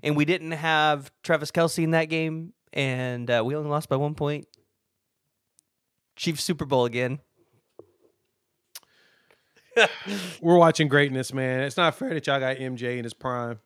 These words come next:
Speaker 2: and y'all got, y'all get to actually watch it in full. In, in
Speaker 1: I don't think
Speaker 2: in
Speaker 1: it's fair that the Chiefs
Speaker 2: four K.
Speaker 1: defense decided that they wanted to, like, improve this year.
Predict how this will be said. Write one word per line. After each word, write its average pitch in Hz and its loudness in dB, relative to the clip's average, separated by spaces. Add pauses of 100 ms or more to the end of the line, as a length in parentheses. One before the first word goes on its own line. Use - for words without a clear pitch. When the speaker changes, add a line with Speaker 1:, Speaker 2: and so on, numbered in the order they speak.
Speaker 2:
and 127 -10
y'all 127 -2
got, 131 -8
y'all 135 0
get 131 -8
to 127 -2
actually 127 -6
watch 123 -8
it 120 -12
in 117 -12
full. 123 -14
In, 120 -12 (160)
in 127 2
Speaker 1:
I 208 10
don't 320 10
think 311 8
Speaker 2:
in 226 6
Speaker 1:
it's 180 0
fair 220 10
that 196 2
the - -6
Chiefs 175 4
Speaker 2:
four 113 -8
K. 156 8
Speaker 1:
defense 170 2
decided 165 4
that 139 -2
they 160 6
wanted 165 4
to, 139 2
like, 107 -2
improve 165 2
this - -4
year. 110 -6